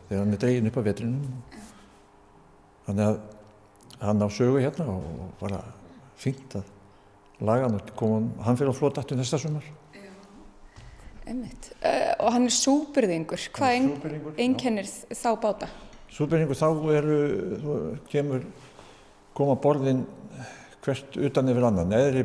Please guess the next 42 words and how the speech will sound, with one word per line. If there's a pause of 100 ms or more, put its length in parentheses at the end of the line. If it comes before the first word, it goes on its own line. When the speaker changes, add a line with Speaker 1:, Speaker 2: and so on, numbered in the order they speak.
Speaker 1:
brúnin
á (580)
efsta
borðinu
kemur (100)
aðeins
utan
yfir (340)
brúnina
á
næsta
fyrir
neðan (100)
og
koll
að
kolli. (1300)
Og
er
svona
ein
tomma
sem
þetta
skarast
um (1040)
og
er
svona
hnoðað
saman
með
sérstökum
saum. (840)
Það
er
kallað
saumur
þó
það
séu
naglar.